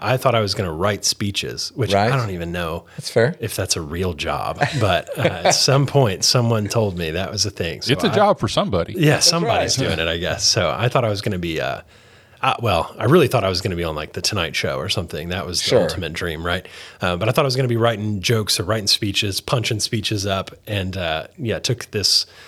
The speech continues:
Speaker 1: uh, wild left turn into ministry. Uh, and it's been great. I, I, I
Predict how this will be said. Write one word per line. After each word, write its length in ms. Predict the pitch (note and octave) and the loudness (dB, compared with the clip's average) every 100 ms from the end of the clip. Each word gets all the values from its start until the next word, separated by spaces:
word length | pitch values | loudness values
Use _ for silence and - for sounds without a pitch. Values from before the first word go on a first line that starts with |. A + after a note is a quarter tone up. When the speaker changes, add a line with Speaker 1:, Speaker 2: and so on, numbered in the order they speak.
| - - - | -20 -18 -4
Speaker 1:
uh, 200 | F#2+ E2+ | 0 2
wild 300 | A2+ C#3+ C#3 | 4 4 4
left 200 | A#2+ G2 - | 0 -2 -2
turn 240 | A2+ E2+ | 0 0
into 140 | E2 | -2
ministry. 640 | E2 D#2+ D2+ - E2+ C#2+ - - - - | -4 -4 -2 -2 -4 -6 -10 -18 -20 -8
Uh, 200 | F2 E2+ | -6 -2
and 100 | A#2+ | 0
it's 120 | C3+ | 0
been 160 | - D#3 | 2 4
great. 220 | D#3 F#3 - - | 4 4 -2 -6
I, 440 | G#2 F2 G#2 G2+ | -4 -2 -4 -4
I, 100 | |
I 20 | - | -4